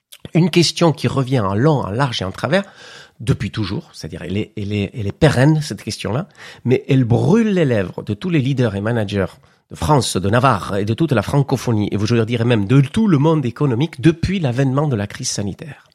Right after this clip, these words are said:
Parce qu'on en a pris pleinement, tellement, pardon, pleinement les ratiches, ça a été tellement dur de traverser ça qu'à un moment donné, on se dit, « Bon,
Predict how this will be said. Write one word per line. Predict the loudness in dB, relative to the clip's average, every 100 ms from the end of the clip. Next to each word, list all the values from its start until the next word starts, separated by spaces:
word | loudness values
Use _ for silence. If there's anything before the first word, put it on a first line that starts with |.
| _ _ -20 -20 0
Parce | 0
qu'on | 4 4
en | 6
a | 4
pris | -2
pleinement, | -2 2 2 2 0 -2 -8 _
tellement, | 4 6 4 2
pardon, | 0 0 0
pleinement | 2 2 2 2
les | 0
ratiches, | -4 -4 -4 -6 -10 _ _ _ _ _ _ -20 -20 -20 -12
ça | 0 2
a |
été | 2 2
tellement | 4 4 2
dur | 2
de | 0
traverser | -2 -4 -4 -4 -4
ça | -2 -2
qu'à | 2
un | 4
moment | 4 4
donné, | 2 0
on | 0
se | -2
dit, « | -8
Bon, | -6